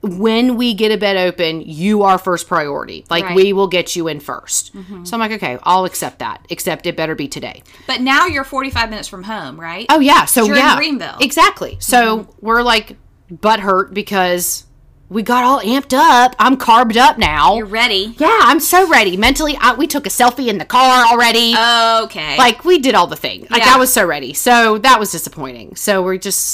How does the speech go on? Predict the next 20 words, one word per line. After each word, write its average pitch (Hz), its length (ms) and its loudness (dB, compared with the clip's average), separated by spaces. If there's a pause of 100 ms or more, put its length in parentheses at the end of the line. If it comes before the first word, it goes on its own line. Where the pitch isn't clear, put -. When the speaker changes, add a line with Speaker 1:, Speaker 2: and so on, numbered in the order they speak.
(360)
Speaker 1:
sadly 165 420 -4
drive 226 260 2
home. 190 480 0 (580)
She 269 80 4
did 233 220 4
Speaker 2:
Ugh. 330 60 2
Speaker 1:
tell 226 220 6
me, 202 160 0
she 240 180 -4
said, 202 280 0
"If 185 160 -6
you 220 380 -2
don't 277 200 2
hear 254 180 -2
from 220 200 -6
us 196 120 -4
by 196 160 -2
nine 185 360 0
P 254 220 -4
M, 139 380 -6